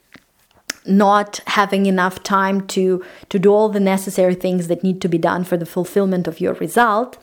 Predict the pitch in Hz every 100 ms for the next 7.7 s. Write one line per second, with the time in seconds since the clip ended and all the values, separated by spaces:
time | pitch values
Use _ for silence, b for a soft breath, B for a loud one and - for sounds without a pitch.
0 | b b b 185 180 185 180 190 - 175
1 | 175 170 165 - 175 208 202 214 214 -
2 | - 175 175 - 196 196 185 175 - 180
3 | 165 - 185 - 165 170 - - 185 -
4 | 175 170 170 170 - 165 165 165 175 175
5 | 214 277 - - 185 185 160 175 - -
6 | 180 185 - 180 - - - - 170 151
7 | - - - - - 160